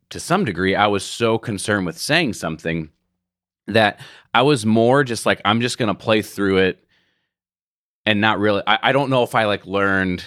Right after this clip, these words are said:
this sort of deep level of, like, understanding. So, so much of my work now is where this whole method came from, of, like, <laughs> how I structure things so I can constantly be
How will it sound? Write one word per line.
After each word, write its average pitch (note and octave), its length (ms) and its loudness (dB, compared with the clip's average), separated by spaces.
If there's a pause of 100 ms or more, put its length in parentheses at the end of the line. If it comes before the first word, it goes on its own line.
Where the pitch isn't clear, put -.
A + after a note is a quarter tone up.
(100)
this F#2 160 -4
sort F#2 260 -2
of E2 200 -4
deep F2+ 340 -2
level D#2+ 460 -2
of, D2+ 180 -4
like, D2 240 -10
understanding. E2+ 640 -6
So, F#2+ 140 -6
so B2 340 0
much G#2 220 -2
of E2+ 100 -6
my C#3 220 2
work E2 320 -2
now E2 400 -2
is D#2+ 240 -6
where F2 140 -2
this E2+ 160 -6
whole E2+ 280 -2
method D#2 500 -4
came D2+ 300 -10
from, D#2 340 -4
of, C#2 180 -6
like, E2+ 200 0
<laughs> - 0 -
how C3+ 200 2
I A2+ 60 0
structure B2+ 480 0
things A#2+ 360 -2
so G#2+ 120 -4
I G#2 100 4
can G2 180 -10
constantly G2+ 580 -4
be F2+ 300 -2